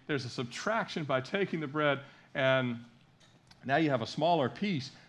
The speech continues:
but these smaller pieces become more pieces. So you have this breaking and this subtraction becoming multiplication, but the brokenness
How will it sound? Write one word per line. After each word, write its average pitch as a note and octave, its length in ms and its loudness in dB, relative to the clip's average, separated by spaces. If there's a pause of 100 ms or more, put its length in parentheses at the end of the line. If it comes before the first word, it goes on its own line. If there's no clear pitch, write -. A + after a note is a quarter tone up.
(120)
but C#3+ 180 -4
these C#3+ 200 -2
smaller F3+ 420 2
pieces C3 360 -4
become C3 440 -2
more F#3 280 0
pieces. - 720 -6 (880)
So - 140 -14
you A2+ 100 -10
have A2+ 260 -8
this A2 220 -8 (120)
breaking E3+ 640 0 (340)
and B2 180 -2
this A#2+ 120 -4
subtraction B2+ 1000 -4 (260)
becoming B2 460 -2
multiplication, B2+ 1080 -4 (600)
but A#2+ 140 -4
the A#2+ 80 -4
brokenness C#3+ 920 -2